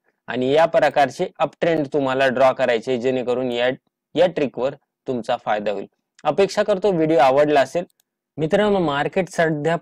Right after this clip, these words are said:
पडतंय आणि पडत्या मार्केटमध्ये कुठले शेअर घ्यायचे आणि ते शेअरच का घ्यायचे, तेच का घ्यायचे, highly dividend paying आणि रेग्युलर इन्कम वाले काही जे शेअर्स आहेत त्याची माहिती, त्याचे फंडामेंटल पॅरामीटर्स मी एका कोर्समध्ये दिलेले, एकशे नव्याण्णव रुपयाचा कोर्स आहे,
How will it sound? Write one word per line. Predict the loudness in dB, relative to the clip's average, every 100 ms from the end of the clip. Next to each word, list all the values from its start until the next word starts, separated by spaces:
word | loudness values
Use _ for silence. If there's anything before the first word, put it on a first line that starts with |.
| 2
पडतंय | 2 4 2 0
आणि | -2 -2 -2 2
पडत्या | 0 2 0
मार्केटमध्ये | 2 0 0 -2 0 0 -2
कुठले | -2 -2 0 0
शेअर | 2 2
घ्यायचे | 4 2 2 -2
आणि | -2 -2 -2 -2 -2
ते | -2
शेअरच | -2 0 2 2 0 0
का | 2 2
घ्यायचे, | 0 -4 -10
तेच | 0 2 2
का | 2 2
घ्यायचे, | 2 0 -2
highly | 0 0 2
dividend | 2 2 2 0 -2
paying | -2 -2 -2
आणि | 0 2
रेग्युलर | 2 4 4 2
इन्कम | 0 -2 0
वाले | 0 0
काही | -2 -2
जे | -4
शेअर्स | -2 -2 -2 -4
आहेत | -6 -6
त्याची | -6 -6
माहिती, | -4 -4 -4 -4 -8 -12 -20 _
त्याचे | -8 -2
फंडामेंटल | -2 -2 -2 -2 -2 -4 -4
पॅरामीटर्स | -2 -2 -2 -6 -8 -8
मी | -8
एका | -8 -8
कोर्समध्ये | -6 -4 -4 -6 -6 -4
दिलेले, | -2 -2 0
एकशे | -2 -4
नव्याण्णव | -6 -6 -4 -2
रुपयाचा | -2 -2 -2 -4
कोर्स | -4 -6 -4
आहे, | -8 -10